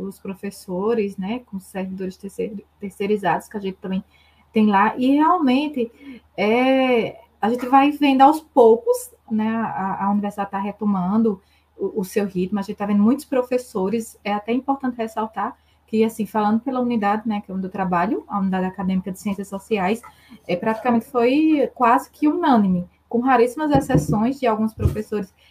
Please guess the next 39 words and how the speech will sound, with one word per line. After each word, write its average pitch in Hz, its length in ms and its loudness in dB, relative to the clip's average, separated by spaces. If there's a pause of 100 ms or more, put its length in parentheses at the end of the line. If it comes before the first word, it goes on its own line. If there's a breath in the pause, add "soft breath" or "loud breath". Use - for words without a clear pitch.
que 214 120 -8
têm 220 180 0
comorbidade, 208 760 -2
mas 226 200 0
realmente 247 420 0
a 247 60 0
maioria 247 760 0
retornaram, 220 920 -2
né? 185 240 -4 (500 soft breath)
E, 214 100 4
assim, 226 300 2
era 277 180 4
um 415 120 0
desejo, 196 580 -2 (260)
não 196 600 0 (260 loud breath)
dos 190 160 -10
professores, 208 840 0
dos 196 160 -12
técnicos, 208 340 -4
da 233 140 0
gente 233 180 -2
retornar, 302 460 -4
porque - 140 -8
realmente 294 440 -2 (320 loud breath)
o 254 120 0
trabalho 233 760 0
remoto, 220 580 0
ele 285 340 -4
cansa. 277 480 -2
Ele, 233 180 -4
uma 294 300 -2
coisa 262 360 0
é 269 40 -2
trabalho 254 340 -4
remoto, 254 400 -4
outra 269 220 -6
coisa 233 240 -6
é 226 40 -6
teletrabalho. 226 800 -2